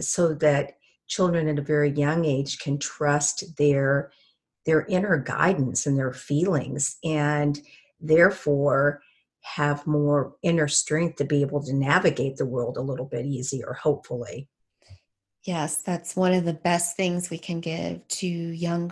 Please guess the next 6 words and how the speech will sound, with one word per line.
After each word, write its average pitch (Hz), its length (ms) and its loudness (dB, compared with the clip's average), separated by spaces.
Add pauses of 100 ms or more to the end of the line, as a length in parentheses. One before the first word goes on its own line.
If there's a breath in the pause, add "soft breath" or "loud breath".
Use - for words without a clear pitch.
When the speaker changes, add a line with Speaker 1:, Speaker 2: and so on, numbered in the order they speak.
(100)
Speaker 2:
people. 175 640 -6 (460 loud breath)
And 170 500 2 (500 soft breath)
what's - 560 4 (680)
really 202 400 4
great 180 440 0
about 175 580 0